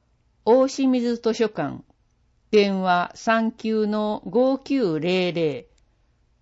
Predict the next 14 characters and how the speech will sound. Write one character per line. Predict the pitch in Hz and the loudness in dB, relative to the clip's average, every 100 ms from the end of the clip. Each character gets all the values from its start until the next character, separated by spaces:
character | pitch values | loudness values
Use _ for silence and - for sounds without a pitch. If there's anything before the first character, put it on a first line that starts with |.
| _ | _
街 | 214 233 269 | -4 0 0
中 | 262 262 254 | 0 0 0
図 | 247 240 | 0 -2
書 | 233 | -2
館。 | 233 160 135 - _ _ _ _ - | -2 -4 -6 -8 _ _ _ _ -6
電 | 196 196 190 | -2 -2 0
話 | 180 175 175 _ - | 2 0 -2 _ -4
二 | 214 233 226 214 | 0 2 0 -4
一 | 202 - 202 | -8 -8 -6
の | 202 196 196 - | -4 -2 -4 -2
五 | 220 262 262 | 0 2 0
五 | 233 254 180 156 | -2 0 0 0
一 | 156 - 160 | -4 -8 -6
八。 | 151 151 - - | -6 -8 -14 -20